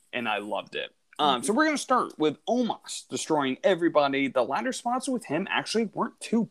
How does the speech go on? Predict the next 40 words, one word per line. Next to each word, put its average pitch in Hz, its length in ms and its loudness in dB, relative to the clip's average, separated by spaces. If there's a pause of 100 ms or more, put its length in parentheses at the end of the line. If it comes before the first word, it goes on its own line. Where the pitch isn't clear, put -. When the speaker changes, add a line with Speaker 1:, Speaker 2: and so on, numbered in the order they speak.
Speaker 1:
bad. - 480 2 (400)
Zayn 226 420 6
hiding 196 420 2
from 214 240 0
him, 220 460 0
you 147 80 0
know, 156 80 4
behind 139 420 0
the 117 60 0
ring 123 280 6
Speaker 2:
<laughs> 151 60 8
Speaker 1:
post 143 280 6
was - 160 4
pretty 127 520 4
hilarious. 110 880 2
I, 117 120 6
Speaker 2:
Yeah. - 340 -4 (160)
Speaker 1:
I 117 120 8
was 110 140 -2
laughing. 98 440 -4 (380)
Uh, 143 180 8
Drew 190 280 6
hits 254 200 2
a 160 40 0
Claymore, 185 540 -2
and 127 160 -6
the 117 60 -4
crowd 143 420 -6
is 117 160 -6
red 127 380 8
hot. 120 400 4 (260)
Sheamus 220 420 2
and 196 100 -2
Drew 170 220 4
would 151 140 0
make 135 220 -2
a 120 60 -2
really 127 600 0
good 123 400 2
face 117 520 -2